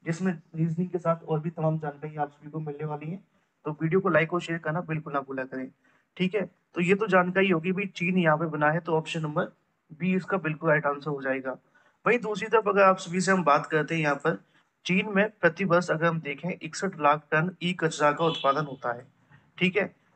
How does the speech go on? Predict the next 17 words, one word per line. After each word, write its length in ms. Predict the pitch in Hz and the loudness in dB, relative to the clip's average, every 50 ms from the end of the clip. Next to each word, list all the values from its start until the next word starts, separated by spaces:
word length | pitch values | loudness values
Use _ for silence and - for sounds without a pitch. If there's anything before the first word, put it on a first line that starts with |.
| _ - | _ 0
अमेरिका 480 | - 165 165 160 180 196 202 196 208 208 | 0 2 4 6 6 6 6 6 4 4
में 140 | 208 214 202 | 4 4 2
लगभग 380 | 175 160 160 151 156 196 196 | 4 4 4 4 4 4 6
अगर 140 | 190 180 190 | 6 6 6
हम 140 | 190 185 180 | 4 4 6
बात 220 | 165 156 151 151 | 6 4 4 4
करें 160 | - 185 180 160 | 2 -2 -2 -2
बहत्तर 420 | 147 139 147 - - - 180 175 | -2 -4 -4 -4 0 2 2 4
लाख 260 | 165 151 156 156 156 - | 6 4 4 4 2 0
टन, 140 | 165 165 165 | 0 0 -2
पूरी 340 | 160 - 151 156 160 180 180 | -4 -6 -4 -2 -2 -2 -2
दुनिया 400 | 170 160 151 147 151 160 165 165 | -4 -4 -6 -2 2 2 2 4
में 120 | 165 170 | 4 4
अगर 140 | 165 160 165 | 4 4 4
हम 100 | 160 160 143 | 4 4 6
बात 220 | 139 139 139 - | 4 4 4 2
करें 240 | - 147 165 190 | -2 -2 -2 -2